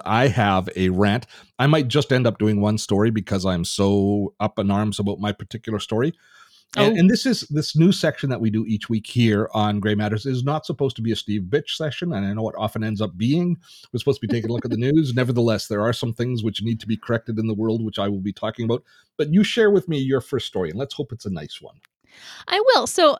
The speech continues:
Speaker 2: uh, it's kinda neutral, I would say. Though, if anything, we might come away saying, "LinkedIn, still too damn expensive." Um, but I wanted to, you know, if any, for any of our listeners that are, uh, using LinkedIn for sales leads to generate business leads, you know, especially B two B, it's great for that.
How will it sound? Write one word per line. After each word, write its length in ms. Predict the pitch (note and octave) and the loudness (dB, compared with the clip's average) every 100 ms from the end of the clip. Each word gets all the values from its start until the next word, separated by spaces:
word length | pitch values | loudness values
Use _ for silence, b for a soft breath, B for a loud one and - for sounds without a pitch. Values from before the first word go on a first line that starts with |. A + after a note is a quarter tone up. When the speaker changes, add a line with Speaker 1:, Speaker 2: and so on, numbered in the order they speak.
| - | 4
Speaker 2:
uh, 220 | D4+ D#4 | 4 6
it's 200 | D#4+ - | 2 -2
kinda 240 | - D#4+ D4 | -6 -4 0
neutral, 340 | C4+ B3+ A#3 | -2 0 2
I 100 | G3+ | 2
would 160 | F#3+ F#3+ | 2 0
say. 380 | - F#3 F#3 F3 | 2 2 2 0
Though, 180 | G#3+ G#3+ | 2 4
if 120 | C#4 | 4
anything, 400 | D4 C#4 C4 A#3 | 2 0 0 0
we 80 | G#3+ | 0
might 160 | G3 | -2
come 160 | - G#3 | -2 -2
away 220 | G3 F#3+ | 0 -2
saying, 320 | - F3 F3 | -2 -4 -4
"LinkedIn, 580 | G3+ B3+ C#4 A3 G#3+ G#3 | 0 0 2 2 2 0
still 300 | - G#3 G3 | 0 -2 -2
too 160 | - F#3 | -2 -2
damn 220 | F3+ E3 | -2 -4
expensive." 480 | - D#4+ D#4+ C#4+ C#4 B B B | 0 2 4 2 -2 B B B
Um, 360 | - C4+ B3 - | 4 4 4 -2
but 340 | - - - - - | 4 4 2 -12 -4
I 80 | C4+ | 0
wanted 300 | C#4+ D4+ - | 2 0 -2
to, 140 | - | -6
you 80 | B3 | -2
know, 100 | A3+ | 0
if 100 | G#3 | 0
any, 160 | F4 G4 | -2 -2
for 140 | - | -2
any 100 | D#4+ | -2
of 60 | E4 | 2
our 140 | C4 | 2
listeners 460 | A3+ A3+ A3+ A3 F#3+ | 2 0 -2 -4 -2
that 340 | G3 F#3 F#3 - | 0 2 0 0
are, 360 | F#3+ F#3 F#3 | 0 0 -2
uh, 200 | - F3+ | -4 -4
using 380 | F3+ A#3+ C#4 B3 | -2 -2 -2 -4
LinkedIn 580 | A3 G#3 G3 F#3+ F#3+ F#3 | -4 -4 -2 -4 -4 -6
for 240 | - F3+ F3 | -6 -6 -6
sales 600 | - - F3+ F3+ F#3 F#3+ | -8 -6 -4 -4 -6 -8
leads 320 | F#3+ F#3 - | -8 -10 -12
to 80 | F#3 | -10
generate 480 | G3 F#3 F#3 F3+ F#3 | -8 -6 -4 -6 -4
business 420 | F#3+ F3+ F#3 - | -4 -2 -6 -4
leads, 340 | F#3 F#3 F#3 | 0 0 -2
you 40 | F3+ | -6
know, 60 | E3+ | -10
especially 460 | - A#3+ - A#3+ | -2 -2 -2 -6
B 180 | F#3 F3+ | -6 -8
two 80 | F#3+ | -6
B, 260 | D#3+ F3+ | -4 -2
it's 140 | F3+ - | -4 -6
great 220 | - - | -12 -10
for 120 | E3 | -8
that. 260 | D#3+ D#3 | -4 -4